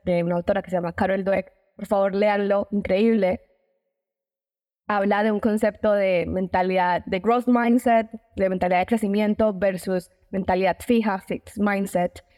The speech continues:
Esto es importantísimo. Las grandes empresas en Silicon Valley, de hecho, salió un estudio hace poco, lo que tienen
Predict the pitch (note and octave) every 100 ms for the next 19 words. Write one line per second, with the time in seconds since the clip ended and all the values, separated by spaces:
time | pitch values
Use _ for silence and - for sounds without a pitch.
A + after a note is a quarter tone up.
0 | _ _ _ _ _ _ _ _ _ -
1 | B3 C4 C4+ A3+ G3 - F3 F#3 A#3 G#3
2 | E3 E3 F#3 F#3 G#3+ A3 A#3+ B3+ A3 G#3
3 | G3 G#3 G#3 G3 G3 G3 - G#3 F#3 F3+
4 | F#3+ F#3 F3 - G#3 F3 E3+ F3 - G#3+
5 | G#3 F#3+ G#3 - - - F#3 _ _ _
6 | - A3 G#3+ G3+ G3+ - - A3+ A#3 A3+
7 | A#3+ C4+